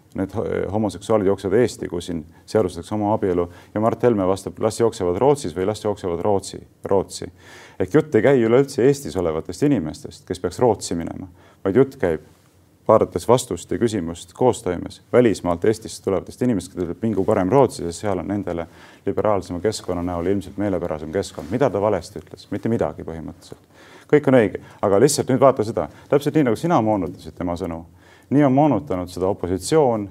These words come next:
täiesti sihiteadlikult ja järjepidevalt, nii on opos-, seda moonutanud opositsiooni osana president, nii on moonutanud seda meedia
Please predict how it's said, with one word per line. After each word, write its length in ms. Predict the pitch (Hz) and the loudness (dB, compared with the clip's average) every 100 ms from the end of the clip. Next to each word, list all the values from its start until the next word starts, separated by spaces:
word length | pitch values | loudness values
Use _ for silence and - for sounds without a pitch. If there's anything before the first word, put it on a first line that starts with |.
| - | -2
täiesti 340 | 110 98 101 | 0 0 -4
sihiteadlikult 1080 | 95 139 117 127 120 98 90 - 87 85 - | -4 -2 0 0 0 0 -6 -8 -8 -6 -2
ja 60 | 101 | 0
järjepidevalt, 520 | 123 95 98 85 - | 2 0 -2 -4 -4
nii 120 | 135 110 | -2 0
on 100 | 123 | 0
opos-, 240 | 110 90 92 98 | -2 -6 -6 -6
seda 300 | 104 98 95 95 | -2 0 0 0
moonutanud 540 | 117 104 - 87 85 | -2 -2 -4 -6 -4
opositsiooni 580 | 101 92 90 127 110 98 | -4 -6 -4 -2 0 0
osana 440 | 113 95 85 80 - | -2 -4 -6 -6 -2
president, 640 | 147 127 90 90 90 90 _ - - - - - | -2 -2 -2 -4 -6 -14 _ -20 -20 -20 -20 -2
nii 160 | 127 135 | 2 2
on 120 | 117 | 4
moonutanud 520 | 139 123 - 82 85 | 4 2 0 -6 -6
seda 160 | - 98 | -4 0
meedia 560 | 139 156 92 90 90 | 2 2 -2 -4 -6